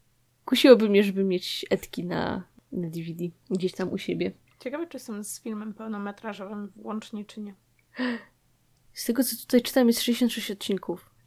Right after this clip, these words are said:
Speaker 1: ale film pełnometrażowy byłby naprawdę super.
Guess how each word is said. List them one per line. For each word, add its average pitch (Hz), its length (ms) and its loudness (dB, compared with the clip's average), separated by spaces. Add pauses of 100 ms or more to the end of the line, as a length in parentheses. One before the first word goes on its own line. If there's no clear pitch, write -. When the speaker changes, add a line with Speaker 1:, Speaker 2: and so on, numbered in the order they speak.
Speaker 1:
ale 202 300 2
film - 460 -4
pełnometrażowy 190 760 0
byłby 165 280 -8
naprawdę 175 440 -10
super. 175 460 -10